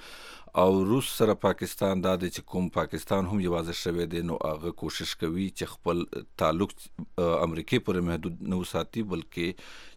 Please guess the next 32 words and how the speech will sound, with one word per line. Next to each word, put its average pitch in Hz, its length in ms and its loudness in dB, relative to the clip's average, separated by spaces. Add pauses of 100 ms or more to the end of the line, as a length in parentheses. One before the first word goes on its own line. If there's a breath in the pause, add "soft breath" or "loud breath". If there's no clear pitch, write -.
(120)
چین، 98 260 6 (240)
روس 98 280 0
او 87 120 4
نور 104 240 4
داسې، 90 400 0 (240)
آه، 87 640 -2 (160)
نړیوالو 87 640 4
ملکونو 90 300 0
ته 87 280 0
ورسي 95 320 2
چې - 240 -8
خپل 82 240 0 (100)
د - 140 -4
کوم 85 80 -2 (100)
سفارتي 82 540 0
یوازیتوب 85 560 0
دی، 123 100 -2
هغه - 680 -2
لرې 87 320 6
کړي. - 80 -6
خو 90 280 -4
بهرحال 120 260 8
اصلي 135 280 2
چې - 180 -2
کوم 101 180 2
دوی 95 240 0
مفادات 87 560 2
دي، 107 160 4
هغه 82 140 -4 (100)
په - 120 2
افغانستان 101 500 0
کې 98 160 -4